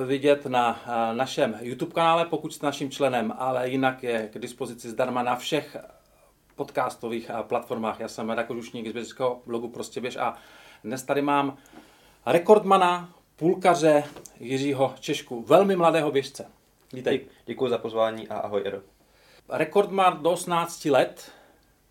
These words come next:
Speaker 1: Ty už mi říkal, že už o ten, ten rekord přišel.
Speaker 2: Ano, před třema týdny ho, zhruba před třema týdny ho na mistrovství republiky vzal Kuba Dudycha.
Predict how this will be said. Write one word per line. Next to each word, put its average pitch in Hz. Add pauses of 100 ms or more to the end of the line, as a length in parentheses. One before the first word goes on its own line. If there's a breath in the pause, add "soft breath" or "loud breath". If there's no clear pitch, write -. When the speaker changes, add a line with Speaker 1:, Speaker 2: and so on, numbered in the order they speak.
(260)
Speaker 1:
Ty 120
už 113
mi 120
říkal, 117
že 113
už 120
o 131
ten, 127
ten 123
rekord 120
přišel. 110
Speaker 2:
Ano, 98
před 104
třema 107
týdny 101
ho, 98 (260)
zhruba 113
před 117
třema 107
týdny 101
ho 101
na 101
mistrovství 101
republiky 95
vzal 92
Kuba 92
Dudycha. 87